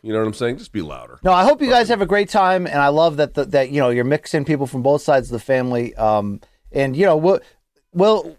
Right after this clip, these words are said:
Speaker 2: will Luquito get, um, everything you're looking for menu-wise? Food-wise, you're gonna get it all, right?
Speaker 1: Yeah, I mean, here's the thing on Thanksgiving, dude. I, I just, I said, I think I said this on my live chat yesterday. I just can't complain, B C.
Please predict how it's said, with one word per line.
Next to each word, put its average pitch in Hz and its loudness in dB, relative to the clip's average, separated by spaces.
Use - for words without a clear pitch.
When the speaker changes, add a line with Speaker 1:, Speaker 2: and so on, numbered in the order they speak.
Speaker 2:
will 202 2
Luquito 220 0
get, 196 2
um, 151 0
everything 185 2
you're 175 4
looking 185 0
for 190 2
menu-wise? 220 0
Food-wise, 208 2
you're 180 0
gonna 180 0
get 160 2
it 147 -4
all, 135 2
right? 135 0
Speaker 1:
Yeah, 131 0
I 139 -4
mean, 147 -2
here's 175 0
the 147 -8
thing 131 0
on 113 0
Thanksgiving, 98 -4
dude. 87 -8
I, 120 -4
I 123 -2
just, 98 -8
I 113 -6
said, 139 -4
I 113 -8
think 170 -6
I - -8
said 135 -4
this - -10
on 104 -4
my 92 -4
live 92 -6
chat 87 -8
yesterday. 87 -8
I 117 -4
just 101 -8
can't 92 -10
complain, 73 -18
B 71 -20
C. 69 -20